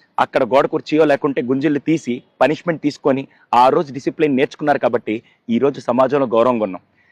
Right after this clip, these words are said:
ఈ జనరేషన్కి ముఖ్యంగా కావాల్సింది టెక్నాలజీ, చదువు, అదంతా సెకండరీ.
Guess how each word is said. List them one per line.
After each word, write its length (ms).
ఈ 120
జనరేషన్కి 600
ముఖ్యంగా 420
కావాల్సింది 600
టెక్నాలజీ, 500
చదువు, 340
అదంతా 420
సెకండరీ. 420